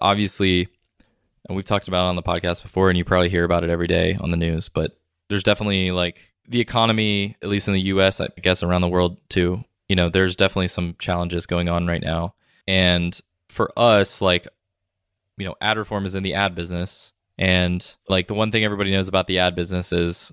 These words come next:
when certain things happen in the economy, a lot of times the first thing that people, that companies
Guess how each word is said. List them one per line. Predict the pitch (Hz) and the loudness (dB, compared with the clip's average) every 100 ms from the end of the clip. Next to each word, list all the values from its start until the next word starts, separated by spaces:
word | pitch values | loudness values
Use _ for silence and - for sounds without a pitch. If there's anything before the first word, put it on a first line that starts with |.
| _ | _
when | - 95 92 90 87 87 - _ _ _ _ | -2 2 4 4 2 -2 -6 _ _ _ _
certain | - - 110 | -6 -2 -2
things | 101 113 101 | -2 -4 -2
happen | 101 98 | -2 -2
in | 98 | -6
the | 92 | -10
economy, | - 95 92 95 | -6 -4 -2 -2
a | 101 | 0
lot | 92 92 | 0 0
of | |
times | 87 90 87 92 - - | 0 -2 -2 -4 -10 -12
the | - | -10
first | - 120 113 | 2 2 4
thing | 113 107 | 4 4
that | 104 | 2
people, | - 104 98 95 90 _ _ | -2 -6 0 0 -2 _ _
that | 110 | -4
companies | - 113 113 101 92 - | 2 2 2 0 -2 -6